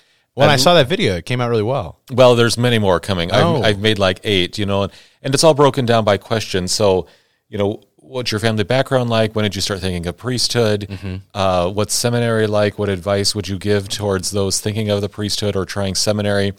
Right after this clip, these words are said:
Speaker 2: What are you looking forward to in your dreams of the priesthood?
Speaker 1: Yeah.
Speaker 2: All these kind of things. And the guys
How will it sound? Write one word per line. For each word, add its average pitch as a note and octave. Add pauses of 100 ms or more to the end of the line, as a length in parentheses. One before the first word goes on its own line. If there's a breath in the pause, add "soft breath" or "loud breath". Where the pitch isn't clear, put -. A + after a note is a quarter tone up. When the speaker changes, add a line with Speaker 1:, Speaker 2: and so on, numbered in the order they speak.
(240 soft breath)
Speaker 2:
What B2
are -
you C3
looking A2
forward A2+
to B2+
in A2+
your F#2+
dreams G#2
of G#2+
the G#2+
priesthood? A2
Speaker 1:
Yeah. G2 (380 soft breath)
Speaker 2:
All B2
these A#2+
kind A2
of F#2+
things. F#2
And C3
the A#2+
guys C3+